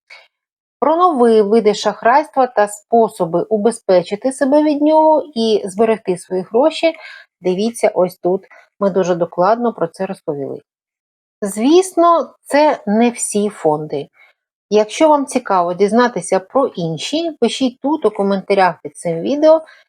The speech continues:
і ми зберемо про них інформацію та надамо необхідні контакти у наступних випусках. Але пам'ятайте головне, на цьому полі ситуація вкрай динамічна.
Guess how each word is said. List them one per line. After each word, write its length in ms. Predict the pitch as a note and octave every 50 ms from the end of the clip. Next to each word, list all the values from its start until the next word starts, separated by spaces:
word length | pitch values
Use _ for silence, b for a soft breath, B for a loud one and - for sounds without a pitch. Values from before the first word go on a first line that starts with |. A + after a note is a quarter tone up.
| _ _ _
і 80 | - A#3+
ми 140 | C4+ D4 C4+
зберемо 480 | B3 A#3+ C4+ C4+ B3 G#3+ G3 F#3 F#3
про 160 | F#3 G3+ G3+
них 220 | G3 G3 F#3 - -
інформацію 760 | F3+ E3+ - - F#3+ G3 G3+ A3+ C4+ D4+ D4 - - C4+ B3
та 140 | B3 G3+ F#3+
надамо 420 | F#3+ F#3+ F3+ G3 G3+ A3+ C4+ D4
необхідні 640 | B3 G3+ F#3+ F#3 - _ - G#3 G3 E3+ D#3+ D3+ D3
контакти 540 | - D#3+ E3 F3 - A3+ C4+ C#4+ - - F#3
у 80 | E3+
наступних 480 | E3+ D#3+ D#3 _ - G3 - - E3 - _
випусках. 560 | - D#3+ - - - - - - - - _ _ _ _ B B B B B B B B B
Але 320 | - - G#3 A#3+ D4+ F#4 G4
пам'ятайте 720 | F#4+ D4 C#4 B3 A#3 G#3+ G3+ - A3+ C4 C4+ C4+ - A#3
головне, 640 | G3+ F#3 G3+ F#3+ F3+ E3+ D#3+ E3 D3 B2+ A2+ A2+ A#2 - _ _ _ _ _ _ _ _ _ -
на 140 | G3+ G#3+ G#3
цьому 480 | G#3+ - - D4 C#4+ B3+ G#3+ F#3+ - _ _
полі 460 | - G#3 G#3 G#3 A3 C4 D#4 D#4+ - _
ситуація 840 | - - - A3 G#3+ - - G3 G#3 A#3 B3+ B3 - - A#3+ B3 A#3+
вкрай 580 | A#3+ _ _ - G#3 F#3 G3 G#3 A3+ A#3 A#3 - _ -
динамічна. 800 | F3+ F3+ F3+ F3+ F3 E3+ D#3+ D3+ C#3 C#3+ - - - - E3